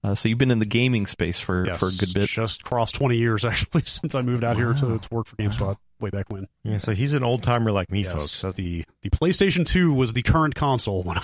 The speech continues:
Speaker 2: got into this. So
Speaker 1: <laughs> That is
Speaker 3: Wow.
Speaker 1: Yeah, and na-, now some people would consider that retro,
Speaker 2: It's
Speaker 1: uh, or, yeah. <laughs>
Speaker 2: my, my,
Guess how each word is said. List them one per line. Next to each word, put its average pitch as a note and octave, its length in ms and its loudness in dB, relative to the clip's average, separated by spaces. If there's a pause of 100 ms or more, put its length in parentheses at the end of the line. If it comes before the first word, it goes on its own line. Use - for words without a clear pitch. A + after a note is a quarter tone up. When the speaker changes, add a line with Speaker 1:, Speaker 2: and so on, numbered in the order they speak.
(120)
Speaker 2:
got - 340 -12
into G2 120 -6
this. F2 240 -6
So F#2 600 -2 (260)
Speaker 1:
<laughs> - 0 - (540)
That C3 180 0
is C3 40 -2
Speaker 3:
Wow. A2 640 0
Speaker 1:
Yeah, G#2 120 0
and A2 180 2
na-, A2 160 2
now A#2 240 4
some A#2 240 0
people A#2 220 2
would G#2+ 120 2
consider A2 420 0
that G#2+ 180 0 (120)
retro, A#2 360 0
Speaker 2:
It's C3 280 0
Speaker 1:
uh, G#2 560 0 (220)
or, C#3 60 -6 (480)
yeah. G2 220 2 (360)
<laughs> D#3+ 80 4
Speaker 2:
my, D3 220 4
my, D#3+ 280 4